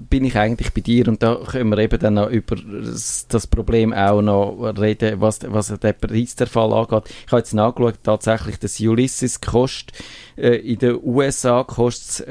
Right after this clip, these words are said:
vier Dollar neunundneunzig im Monat und in der Schweiz ist halt relativ teuer, da kostet sieben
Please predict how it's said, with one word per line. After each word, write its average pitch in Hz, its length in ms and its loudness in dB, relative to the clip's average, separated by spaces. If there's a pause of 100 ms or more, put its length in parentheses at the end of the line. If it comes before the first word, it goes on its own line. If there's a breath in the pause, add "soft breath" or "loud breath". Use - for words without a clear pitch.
(100)
vier 120 520 0
Dollar 120 320 2
neunundneunzig 131 720 2
im 127 180 2
Monat 117 380 2
und 110 180 -2
in 113 80 -4
der - 80 -6
Schweiz 110 420 -2
ist 107 160 -4
halt 98 220 0
relativ 95 560 -2
teuer, 98 180 0
da 98 120 -2
kostet - 400 -4
sieben - 600 0